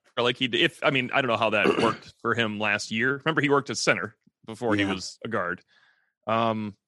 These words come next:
Speaker 2: I would think
Speaker 1: far
Speaker 2: that in
Speaker 1: removed,
Speaker 2: talking
Speaker 1: yeah.
Speaker 2: to Harry Hiestand in March, I would think that if they move Patterson to left guard, which we all expect,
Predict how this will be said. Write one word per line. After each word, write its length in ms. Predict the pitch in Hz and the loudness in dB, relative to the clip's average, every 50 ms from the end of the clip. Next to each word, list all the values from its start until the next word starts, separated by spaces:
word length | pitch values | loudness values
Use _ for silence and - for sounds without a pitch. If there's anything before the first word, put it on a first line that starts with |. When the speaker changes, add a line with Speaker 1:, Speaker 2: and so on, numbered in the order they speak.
| _ _ _ _ _ _ _ _ _ _ _ _ _ _ _ _ _ _ _ _ _ _ _ _ _ _ _ _ _ _ - - _ _ _ - | _ _ _ _ _ _ _ _ _ _ _ _ _ _ _ _ _ _ _ _ _ _ _ _ _ _ _ _ _ _ -20 -20 _ _ _ -2
Speaker 2:
I 80 | 196 254 | 0 2
would 180 | 262 214 156 | 2 2 0
think 360 | - - - 170 156 151 147 - | 0 0 2 4 4 4 4 4
Speaker 1:
far 120 | - 131 | 4 4
Speaker 2:
that 120 | 120 113 113 | 6 4 2
in 60 | 101 | 0
Speaker 1:
removed, 280 | 107 107 147 143 147 147 | 0 0 2 2 0 2
Speaker 2:
talking 320 | - 190 208 208 208 185 170 147 | 2 2 4 4 2 2 2 0
Speaker 1:
yeah. 60 | 139 | 2
Speaker 2:
to 40 | 139 | 2
Harry 240 | 143 135 131 123 | 2 2 2 0
Hiestand 540 | 117 123 123 117 - - - 135 123 120 113 | -2 -4 -6 -6 -6 -4 -2 -2 0 0 0
in 120 | 113 107 110 | -2 -2 0
March, 500 | 113 117 113 107 107 - - - - _ _ _ _ _ _ _ _ _ _ _ _ _ _ | 0 2 2 0 0 -4 -8 -16 -20 _ _ _ _ _ _ _ _ _ _ _ _ _ _
I 100 | 147 196 | 0 0
would 140 | 208 185 143 | 0 0 0
think 260 | - 165 156 147 - | 0 0 0 0 0
that 180 | - 123 113 - - | -2 -4 -4 -6 -6
if 200 | - 123 110 - | -8 -8 -4 0
they 120 | 165 175 190 | 0 2 4
move 360 | 175 160 156 151 143 - _ | 4 4 4 4 2 -2 _
Patterson 460 | - 156 143 139 139 127 - - 131 123 | -4 -2 0 0 0 -2 -2 -4 -4 -2
to 60 | 123 | -2
left 200 | 123 123 120 - | -2 -4 -4 -2
guard, 260 | - 107 95 95 98 | -2 -2 -2 -2 -4
which 280 | 101 120 117 - - 135 | -6 -6 -6 -6 -4 -2
we 140 | 131 131 | 0 2
all 200 | 123 117 117 117 | 2 2 2 0
expect, 560 | 117 113 - - - 95 - 87 - _ - | 0 -2 -6 -6 -6 -6 -6 -8 -10 _ -20